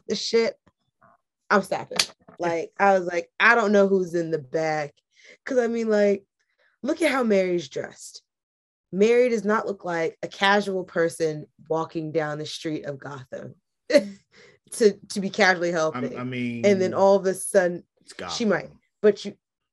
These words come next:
Speaker 2: It's
Speaker 1: she might.
Speaker 2: Gotham.
Speaker 1: Is that, you know what I'm saying, though? <laughs>
Speaker 2: No, no,
Speaker 1: The outfit's
Speaker 2: no.
Speaker 1: a
Speaker 2: What I'm saying is all the outfits in Gotham are crazy. So it's just kinda, you know.
Speaker 1: But I'm saying, like, this one's bright, flashy, and it's, like,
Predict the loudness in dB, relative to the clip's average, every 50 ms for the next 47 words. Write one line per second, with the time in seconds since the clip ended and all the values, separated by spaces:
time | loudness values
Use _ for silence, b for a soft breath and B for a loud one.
0 | _ _ _ -14 -10 -6 -4 -2 -2 0 -2 -2 -4 -6 -10 _ _ _ _ -12
1 | -8 -6 -4 -2 -2 -4 -4 _ _ _ _ _ _ _ _ _ _ _ _ -2
2 | 0 4 4 4 4 4 0 -2 -4 -4 -6 -6 -6 -8 -10 -12 -10 -12 -12 -12
3 | -14 -18 _ _ _ _ _ _ -6 -6 -4 0 0 0 0 0 -2 -8 -8 -2
4 | 0 2 2 2 2 4 6 6 6 6 6 4 2 2 0 -2 -4 -6 b b
5 | b b b b -4 -2 -2 -2 -2 0 2 2 4 4 2 2 2 2 2 2
6 | 0 0 0 0 2 2 2 2 2 2 2 2 0 -4 -6 -8 -8 -8 -8 -8
7 | -6 -4 -4 -4 -6 -8 -10 -12 -10 -8 -8 -6 -6 -8 -10 -14 -18 -12 -8 -8
8 | -6 -4 -6 -6 -8 -10 -12 -12 -12 -12 -12 -14 _ _ -20 -20 -20 _ _ _
9 | _ _ -20 -20 -18 -20 -20 -20 _ _ _ _ _ _ _ _ _ _ _ _
10 | _ _ _ _ _ _ _ _ _ _ 0 2 2 2 2 2 0 0 2 2
11 | 2 0 0 0 0 0 0 0 0 -2 -2 -2 -4 -8 _ _ _ _ _ _
12 | _ _ -4 -2 0 2 0 0 -2 -4 _ _ _ _ _ -2 0 0 0 -2
13 | -4 -6 -8 -6 -6 -6 -6 -8 -10 _ -4 -2 -2 0 0 -2 -4 -4 -4 -4
14 | -2 0 0 0 -2 -2 -4 _